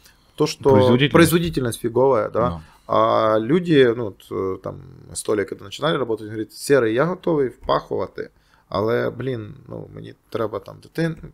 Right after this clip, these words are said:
Speaker 1: короче, человек, там, ребенка надо кормить, надо там дальше развиваться, там, на жилье зарабатывать». И говорю: «Слушай, а давай я с-, мне, в принципе, не жалко, да, будешь делать больше проб, будешь больше получать».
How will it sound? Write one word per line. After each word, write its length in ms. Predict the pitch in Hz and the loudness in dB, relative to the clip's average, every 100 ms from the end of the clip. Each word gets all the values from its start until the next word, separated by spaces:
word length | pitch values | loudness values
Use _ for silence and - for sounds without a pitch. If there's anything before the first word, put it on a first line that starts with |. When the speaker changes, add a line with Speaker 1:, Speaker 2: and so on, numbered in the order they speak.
| _ - | _ -12
Speaker 1:
короче, 300 | 90 - - | -10 -10 -4
человек, 420 | 131 175 180 - - - | 2 2 2 -16 -18 -12
там, 140 | 95 | -8
ребенка 380 | 120 202 202 160 | 2 2 2 -2
надо 260 | 143 135 123 - - - | -2 -2 -4 -6 -20 -4
кормить, 360 | 117 135 123 | -4 -2 -6
надо 140 | 113 104 | -6 -6
там 200 | 107 104 | -8 -4
дальше 280 | 117 - 110 | -4 -4 -6
развиваться, 560 | 110 117 156 165 143 | -4 2 4 2 0
там, 160 | - 107 104 - - 95 | -12 -18 -20 -20 -20 -20
на 60 | 101 | -18
жилье 300 | 104 147 143 | -2 0 0
зарабатывать». 580 | 123 120 117 - 113 _ - _ 120 | 0 -2 -6 -8 -14 _ -20 _ -6
И 40 | |
говорю: 180 | 139 135 | -2 0
«Слушай, 360 | - 131 - | -2 -6 -4
а 20 | 104 | 0
давай 180 | 190 226 | 2 2
я 80 | |
с-, 220 | 143 - - | 0 -6 -16
мне, 200 | 117 147 | -6 -4
в 60 | 185 | -4
принципе, 340 | 151 139 - | -6 -10 -12
не 100 | 139 | -10
жалко, 400 | 139 160 165 147 | -2 0 0 -4
да, 160 | 113 131 | -6 -6
будешь 300 | 117 123 123 | -4 -4 -2
делать 280 | 131 127 120 | -2 -4 -4
больше 300 | 123 123 - | -10 -10 -14
проб, 300 | - 131 147 _ _ _ _ | -4 -4 -4 _ _ _ _
будешь 160 | 117 127 | -2 0
больше 280 | 113 117 - | 0 -4 -4
получать». 440 | 104 101 - 110 | -8 -8 -10 -14